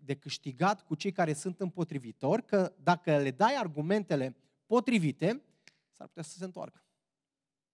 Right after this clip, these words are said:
Înțelegeți? Dar oamenii indiferenți, și asta se aplică, se aplică în orice context al credinței.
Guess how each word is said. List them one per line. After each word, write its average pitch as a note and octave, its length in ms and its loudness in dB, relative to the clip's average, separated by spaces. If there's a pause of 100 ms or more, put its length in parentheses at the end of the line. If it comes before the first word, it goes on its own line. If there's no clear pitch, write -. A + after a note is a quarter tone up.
(360)
Înțelegeți? F3 480 -4
Dar D3+ 120 2
oamenii C4+ 360 0
indiferenți, A3+ 500 -2
și - 80 -6
asta B3+ 220 -4
se A3+ 120 -6
aplică, F3+ 560 -4 (260)
se - 120 -4
aplică G#3+ 300 -2
în G3+ 60 0
orice G#3+ 240 -2
context G3 580 -6 (440)
al E3 200 0
credinței. E3 680 -2